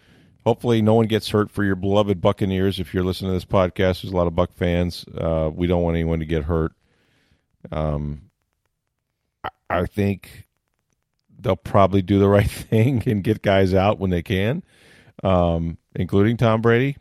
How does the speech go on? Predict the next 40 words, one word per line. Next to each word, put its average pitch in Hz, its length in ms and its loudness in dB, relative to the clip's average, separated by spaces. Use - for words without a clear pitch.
But - 100 -6
we'll 175 100 0
see. 156 280 0
We'll - 80 -20
see 117 120 -4
how 117 160 2
it 120 40 2
all 117 100 2
pans 117 280 0
out 117 220 2
for 92 140 -2
'em. 85 80 -4
And 82 100 -4
maybe 98 200 2
they'll 104 100 4
win 104 120 2
their 101 100 0
ninth 98 260 -2
game, 107 320 -2
and 82 80 -2
then 82 220 -2
you've 90 120 -10
got 90 180 4
another 90 300 2
winning 95 360 0
football 98 400 0
team 87 340 -4
going 87 240 0
into 87 120 -2
the 82 40 -6
postseason 90 580 -4
with 78 120 0
a 76 60 0
home 110 440 2
playoff 101 380 0
game. 80 200 -8
Home 147 320 4
playoff 151 360 2
game, 123 200 -2
folks. 123 340 0